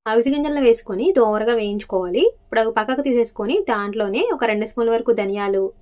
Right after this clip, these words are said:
ఎండు కొబ్బరి ఉంటే అది కూడా యాడ్ చేసేసుకొని కొంచెం ఫ్రై చేసుకొని పక్కకు తీసేసుకోండి. ఇప్పుడు సేమ్ ప్యాన్లోకి కొంచెం ఆయిల్ వేసుకొని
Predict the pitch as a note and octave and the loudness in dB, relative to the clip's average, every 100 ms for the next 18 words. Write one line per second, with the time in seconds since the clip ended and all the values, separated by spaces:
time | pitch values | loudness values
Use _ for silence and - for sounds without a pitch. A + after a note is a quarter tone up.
0 | - G#3+ A#3 B3 A#3 G#3+ B3 G#3+ A3 G#3 | -8 -4 -2 0 0 0 -2 -2 -2 -2
1 | F#3 G3+ G3+ F#3+ F#3 F#3+ G4 C4+ A3+ A3 | -2 -2 -4 -8 -8 0 0 2 0 0
2 | G3 G#3 G#3+ A#3 A3+ F#3 - G#3 G3 F#3+ | 0 0 -2 -8 -8 -8 -8 -6 -4 -4
3 | - E3 G#3 A#4 - _ - - A#3 A#3 | -6 -6 -2 -4 -6 _ -20 -8 -8 -2
4 | B3 E4 E4+ B3 A3 G3+ G4+ A#4 A#3 A#3 | 0 2 2 2 0 0 0 2 0 0
5 | G3+ G3 A3+ A3 - G3 C#4 | 0 2 2 0 -4 -4 -2